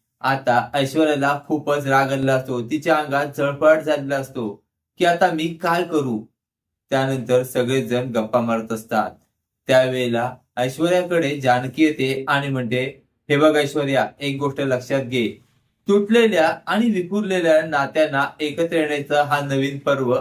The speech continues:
आता सुरू झालेला आहे. तू आता जरा सांभाळून राहा." ते ऐकल्यावर ऐश्वर्याचा आणखीनच जळफळाट होतो. ऐश्वर्या आता काही करू शकत नसते कारण जानकीने सुमित्राला सुखरूप घरी आणलेलं असतं.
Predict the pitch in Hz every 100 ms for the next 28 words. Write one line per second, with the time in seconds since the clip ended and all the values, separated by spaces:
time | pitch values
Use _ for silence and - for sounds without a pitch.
0 | - 131 127 127 123 120 113 113 110 113
1 | 110 107 101 90 _ _ _ _ _ 160
2 | 160 160 156 156 143 139 139 - 127 123
3 | 123 123 117 107 - _ _ _ _ 180
4 | 180 175 175 160 151 165 160 139 135 165
5 | 151 147 147 139 - 151 143 147 143 135
6 | 131 123 123 120 127 123 117 107 110 101
7 | _ _ _ 135 135 170 170 156 151 -
8 | 143 143 139 - 147 175 175 170 165 165
9 | 160 139 156 147 131 131 131 127 117 120
10 | 113 110 110 120 135 120 120 - - _
11 | _ _ _ 160 170 180 170 160 165 170
12 | 190 180 175 160 160 135 131 127 120 117
13 | 113 113 107 - 101